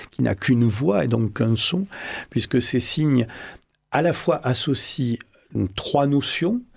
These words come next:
celle de l'idéographie, c'est-à-dire que un mot écrit, euh, un signe écrit un mot, hein, mais aussi donc les principes de la phonographie, c'est-à-dire qu'un signe écrit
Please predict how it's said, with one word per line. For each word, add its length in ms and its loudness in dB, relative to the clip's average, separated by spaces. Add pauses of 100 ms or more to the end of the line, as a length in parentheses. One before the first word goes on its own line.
(100)
celle 380 0
de 80 4
l'idéographie, 1000 0 (520)
c'est-à-dire 480 0
que 320 0 (300)
un 160 4
mot 260 6
écrit, 580 -4 (800)
euh, 160 2
un 120 4
signe 280 2
écrit 320 -2 (160)
un 160 4
mot, 260 4 (540)
hein, 140 -12 (800)
mais 320 6
aussi 340 0
donc 360 -2
les 160 0
principes 580 -2
de 120 0
la 180 2
phonographie, 1080 0
c'est-à-dire 400 -2
qu'un 220 -2
signe 260 0
écrit 400 -2